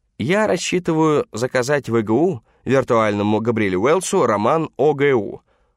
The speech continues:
органического Габриэля Уэллса, который был уничтожен". "Того самого тысячелетнего человека?" "Именно. Коварно уничтоженный его братом шедевр,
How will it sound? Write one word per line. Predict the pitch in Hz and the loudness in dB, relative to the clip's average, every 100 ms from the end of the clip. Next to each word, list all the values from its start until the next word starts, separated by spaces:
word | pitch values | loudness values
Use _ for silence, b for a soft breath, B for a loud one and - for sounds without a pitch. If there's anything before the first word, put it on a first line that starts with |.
| _ | _
органического | - 156 127 117 180 180 - 170 165 | -2 0 0 0 -2 -4 -4 -2 0
Габриэля | 127 110 101 101 | 0 0 0 -2
Уэллса, | 82 53 - - - b - | -4 -8 -12 -14 -16 b -6
который | - 190 143 | -4 -2 -2
был | 113 113 | -2 -2
уничтожен". | 107 104 - - - - - _ _ _ _ _ _ _ | -2 -4 -6 -14 -18 -18 -20 _ _ _ _ _ _ _
"Того | 151 160 165 | 0 2 0
самого | 165 160 175 165 | 0 0 0 0
тысячелетнего | - 147 156 165 - 147 143 156 151 | -2 -6 -4 -4 -2 -4 -2 0 0
человека?" | 147 143 214 240 107 - _ _ _ _ | 0 -2 -2 -4 -8 -16 _ _ _ _
"Именно. | - 214 143 104 90 80 b b b | 0 2 2 0 -6 -14 b b b
Коварно | - 120 190 214 202 | -2 0 2 0 0
уничтоженный | 185 175 156 - 175 165 160 | 2 0 -2 -2 -2 0 -2
его | 139 143 139 | 0 -2 0
братом | 139 131 107 | 0 -2 -4
шедевр, | - 104 143 185 190 | -4 -2 -2 -2 -6